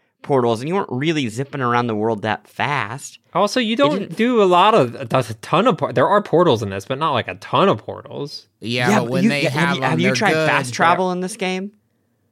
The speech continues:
Speaker 3: The
Speaker 1: You open
Speaker 3: fast
Speaker 1: the map.
Speaker 3: travel is un-, un-, unbelievable. It's
Speaker 1: It's
Speaker 3: the most unbelievable
Speaker 1: unbelievable.
Speaker 3: fast travel I've ever seen in my
Speaker 2: Where,
Speaker 3: life. It feels
Speaker 2: uh,
Speaker 3: like a
Speaker 2: I think
Speaker 3: magic
Speaker 2: we've
Speaker 3: trick.
Speaker 2: gotten off the rails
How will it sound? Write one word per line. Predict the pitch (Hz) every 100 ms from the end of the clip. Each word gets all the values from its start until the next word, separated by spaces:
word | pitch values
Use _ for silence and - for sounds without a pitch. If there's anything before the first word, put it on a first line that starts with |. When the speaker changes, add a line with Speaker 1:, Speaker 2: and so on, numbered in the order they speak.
| _ _ _ _ -
Speaker 3:
The | 147
Speaker 1:
You |
open | 170 202
Speaker 3:
fast | 135
Speaker 1:
the |
map. | 120
Speaker 3:
travel | 151 143
is | 123
un-, | 127 123 - 131
un-, | 143 143 127 _
unbelievable. | 165 185 143 127 107 85 - - - -
It's | 127
Speaker 1:
It's | 156
Speaker 3:
the | 151
most | 240
unbelievable | 220
Speaker 1:
unbelievable. | 165 277 139 131
Speaker 3:
fast | 123 120
travel | 117 107
I've | 101
ever | 101
seen | 113
in | 104
my | 98
Speaker 2:
Where, | 220 214
Speaker 3:
life. | 190
It |
feels | 185 208
Speaker 2:
uh, |
Speaker 3:
like | 220
a | 185
Speaker 2:
I |
think | 185 233
Speaker 3:
magic |
Speaker 2:
we've | 214
Speaker 3:
trick. | 180
Speaker 2:
gotten | 165 151
off | 131
the | 135
rails | 110 95 95 104